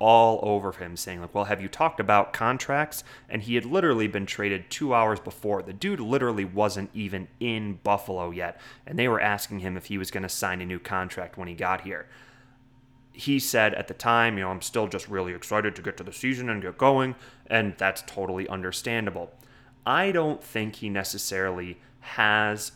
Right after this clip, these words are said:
plans to re-sign here. He might if he really likes it, if he thinks the team is still on the up later in this season, he might. But if I'm Jeff Skinner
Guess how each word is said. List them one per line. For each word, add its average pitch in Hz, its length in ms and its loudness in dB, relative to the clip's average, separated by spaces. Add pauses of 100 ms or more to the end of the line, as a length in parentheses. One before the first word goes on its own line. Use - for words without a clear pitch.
(100)
plans 98 720 -4
to - 160 -12
re-sign 98 1000 -2
here. 104 440 -2 (220)
He 202 180 -4
might 120 540 -2
if 104 160 -8
he 98 100 -8
really 90 340 -6
likes 101 400 -2
it, 147 200 -2
if 92 120 -10
he 101 80 -8
thinks 95 300 -10
the - 80 -14
team 104 340 -4
is 90 80 -6
still - 240 -2
on 90 120 -4
the 90 180 -8
up 135 300 4
later 98 320 0
in 92 100 -4
this 90 160 -8
season, 139 500 -4 (220)
he 117 240 -8
might. 95 380 -2 (420)
But - 340 0
if 107 200 -6
I'm 190 320 -2
Jeff 110 280 2
Skinner 90 520 -4